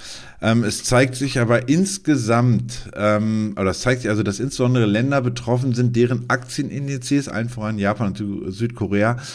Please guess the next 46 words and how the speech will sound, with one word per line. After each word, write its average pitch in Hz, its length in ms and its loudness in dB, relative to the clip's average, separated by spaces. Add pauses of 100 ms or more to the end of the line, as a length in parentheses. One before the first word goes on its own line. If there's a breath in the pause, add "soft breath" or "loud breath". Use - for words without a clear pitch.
(180 loud breath)
auch 123 160 2
zuletzt 123 540 0
zu 131 80 0
den 120 180 4
stärksten 117 640 -2 (120)
Outperformern 101 640 0
gehören. 82 200 -2
Du 110 60 0
hast 107 140 -2
gesagt, 120 320 0
du, 98 180 2
die 98 100 2
haben 110 100 2
die 107 60 2
größte 98 320 2
Abhängigkeit. 151 720 2 (480 loud breath)
Die 117 100 6
haben 120 140 4
teilweise 117 440 4
auch 107 60 0
insbesondere 113 380 2
Südkorea, 107 400 0
die 107 160 -2
haben 117 140 2
nicht 123 200 -2
die 110 120 -2
riesigen 123 760 2 (180 loud breath)
Vorhaltekapazitäten, 131 1300 2
dass 117 120 0
sie 113 80 -2
sagen 110 180 2
können, 104 180 2
"Na 98 40 4
gut, 101 220 -2
dann 87 100 -2
mach 107 160 -4
doch, 123 200 -2
wir 98 140 4
haben 98 120 2
monatelang 101 920 2
im 82 140 -2
Notfall 101 280 2
noch 95 160 2
Reserven 92 340 2
hier 82 100 0
rumliegen." 98 580 0